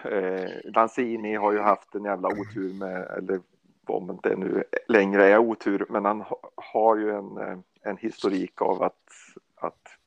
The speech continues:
kunna spela en match eller två och sen så, så har han en liten känning i baksidan.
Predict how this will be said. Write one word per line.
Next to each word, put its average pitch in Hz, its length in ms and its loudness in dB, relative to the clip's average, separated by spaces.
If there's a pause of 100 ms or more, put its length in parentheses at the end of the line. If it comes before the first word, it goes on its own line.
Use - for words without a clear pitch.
(120)
kunna - 220 -6
spela 87 340 2
en 90 80 -2
match 87 300 0
eller 87 140 -2
två - 160 -6
och - 180 -4
sen - 200 -6
så, - 360 -4 (1080)
så 180 100 8
har 139 240 8
han 98 220 0
en 95 240 -6
liten 95 380 -6
känning 98 400 -4
i 92 40 -6
baksidan. 90 680 -2